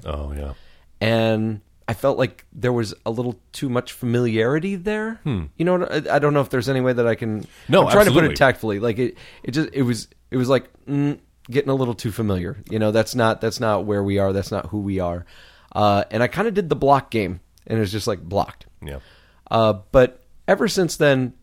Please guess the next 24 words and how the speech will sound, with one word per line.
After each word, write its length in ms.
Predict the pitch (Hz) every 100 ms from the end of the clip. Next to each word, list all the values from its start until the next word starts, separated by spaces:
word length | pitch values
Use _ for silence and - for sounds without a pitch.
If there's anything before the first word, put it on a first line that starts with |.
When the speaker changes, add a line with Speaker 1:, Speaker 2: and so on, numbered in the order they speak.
| -
Speaker 2:
like, 140 | 117
she's, 400 | - 147 120 - -
she's 200 | - 170
always 240 | 214 233 170
very 240 | 170 160
encouraging, 680 | 131 120 131 127 117 127 131 - _ _
and 260 | 120 113 101
she 200 | - 120
encourages 400 | 101 127 110 110
it 40 |
with 140 | 110
this 140 | 107 101
podcast 340 | - 107 98
Speaker 1:
Yeah, 200 | 107 151 85
Speaker 2:
and 80 |
Speaker 1:
friend 180 | 98 110
of 40 | 117
Speaker 2:
stuff. 20 |
Speaker 1:
the 80 | 110
show. 280 | 117 160 - -
Speaker 2:
Um, 640 | - 120 113 110 110 110 - -
and, 260 | 139 139
and 360 | - 170 156 -
supportive. 600 | - 165 214 165 92